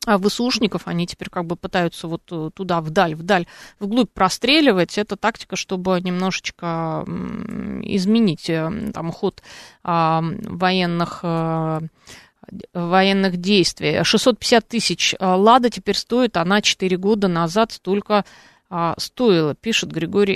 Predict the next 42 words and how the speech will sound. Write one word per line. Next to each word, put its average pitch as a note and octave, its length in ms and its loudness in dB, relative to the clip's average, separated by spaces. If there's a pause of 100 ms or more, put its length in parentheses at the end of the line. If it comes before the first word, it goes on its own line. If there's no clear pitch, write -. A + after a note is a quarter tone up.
С - 140 -4
П G3 180 -8
Б. - 280 -4 (280)
А, F3+ 360 -2 (760)
я A3+ 280 6
не C4 120 8
знаю, A#3+ 420 8
я A3 140 8
не A#3 100 6
могу C#4 240 4
сказать, F#3 240 0
сколько G3+ 280 0
стоила G3 280 2
там F3+ 220 -2
«Лада» G3+ 240 2
четыре - 300 -4
года F3+ 220 0
назад, F3 320 0
сколько F#3 320 -8
она F3+ 260 0
стоит F#3+ 300 -2
теперь. C#4 320 -2
Это G#3+ 160 0
какая G#3+ 340 4
«Лада»? F3+ 260 4
Это F#3 140 -4
вот G#3+ 180 -2
эта G#3 160 0
вот, F3+ 160 -2
наверно, F#3 960 0
«Гранта G3 420 0
Классик», G#3+ 460 2
которая D#3 520 -8
там D#3 280 -10
минимальная, F3 640 2
которая D3+ 360 -8
вообще D#3+ 260 -6
там D3+ 180 -12
практически, - 480 -12
да, F3+ 160 -4
ничего F3+ 320 -4
нет. D#3+ 220 -8